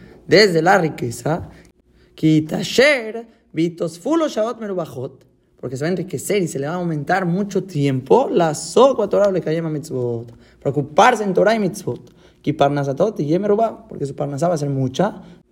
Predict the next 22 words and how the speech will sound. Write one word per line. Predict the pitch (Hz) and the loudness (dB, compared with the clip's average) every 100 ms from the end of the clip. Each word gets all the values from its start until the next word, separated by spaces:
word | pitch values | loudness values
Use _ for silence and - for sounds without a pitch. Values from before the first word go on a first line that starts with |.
| _ _ | _ _
"Velo | - 143 | 2 4
itztarech | 185 - - 165 151 175 285 269 233 214 208 - - | 4 0 -2 2 4 6 6 4 2 -2 -6 -10 -6
el | 240 247 240 - | -2 0 -2 -4
yegiah | 165 196 185 180 190 | -2 0 0 -2 -2
kapav | 170 175 180 | -4 -4 -6
ki | 170 | -4
yochal", | 165 135 120 139 | -6 -6 -12 -8
no | 180 | -4
va | 190 | -2
a | |
requerir | 180 165 156 220 190 | -2 0 2 2 2
trabajar, | 156 139 - 202 262 - - - _ _ | 0 -2 2 6 4 2 -14 -20 _ _
esforzarse | - - - 185 240 208 190 - | -12 -8 0 4 4 2 -6 -8
con | - | -12
las | - - | -12 -4
manos | 190 226 202 | 2 2 2
para | 180 156 | -2 -2
comer, | 143 202 233 | 0 2 4
"Vilmod | 190 170 214 247 | 4 4 2 2
besimcha | 220 - 170 226 | 2 2 2 2
u'tov | 208 196 | 2 0
leva", | 175 | 0